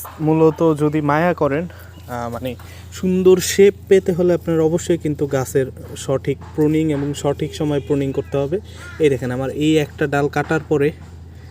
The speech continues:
এখান থেকে কয়টা ডাল বের হইছে? তিনটা, চারটা ডাল বের হইছে এবং এই দিকেও কিন্তু একটা ডাল কাটার পর প্রায় পাঁচটা ডালের মতো বের হইছে। গাছটা কিন্তু এখন গোল,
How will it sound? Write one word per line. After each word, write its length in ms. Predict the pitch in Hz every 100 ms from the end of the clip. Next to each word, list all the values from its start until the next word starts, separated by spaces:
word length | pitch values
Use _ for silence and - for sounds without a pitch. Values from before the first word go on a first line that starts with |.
| - - -
এখান 320 | 131 - 147
থেকে 280 | 147 139 180 - - - -
কয়টা 260 | 151 139
ডাল 180 | 127 120
বের 180 | 117 117
হইছে? 240 | 117 110 - - - - - - -
তিনটা, 340 | 151 151 160
চারটা 440 | - 156 - - 135
ডাল 200 | 127 123
বের 180 | 120 120
হইছে 280 | 120 - 156
এবং 160 | 147 151 135 - - - - - -
এই 180 | 151
দিকেও 280 | 151 151 156
কিন্তু 300 | 147 151 143 156
একটা 300 | 143 - 139
ডাল 160 | 139
কাটার 320 | 135 139 147 135
পর 140 | 151 135
প্রায় 240 | 147 143 131 - - - -
পাঁচটা 340 | 143 - 135
ডালের 360 | 127 127 127 123
মতো 200 | 123 127
বের 200 | 123 123
হইছে। 260 | 123 - 170 - - - - -
গাছটা 300 | 135 135 170
কিন্তু 240 | 151 160 190 240
এখন 340 | 139 - 143
গোল, 360 | 131 147 165 160